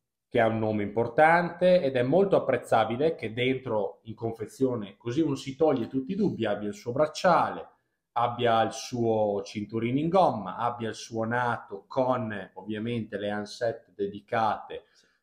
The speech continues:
Speaker 1: per poterlo installare. È secondo me un bel passo in avanti ed è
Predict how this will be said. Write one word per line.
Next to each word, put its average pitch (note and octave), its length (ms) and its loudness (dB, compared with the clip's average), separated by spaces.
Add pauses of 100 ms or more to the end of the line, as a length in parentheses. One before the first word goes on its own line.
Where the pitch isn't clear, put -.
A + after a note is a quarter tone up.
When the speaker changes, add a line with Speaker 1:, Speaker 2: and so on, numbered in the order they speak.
Speaker 1:
per A#2+ 200 0
poterlo A#2 400 0
installare. C#3 800 2 (1000)
È A3 140 2
secondo D#3 380 2
me G#3+ 80 8
un F3+ 80 6
bel C3+ 160 6
passo C#3+ 280 4
in D3 100 0
avanti F#3+ 420 2
ed C3+ 100 2
è F3+ 360 2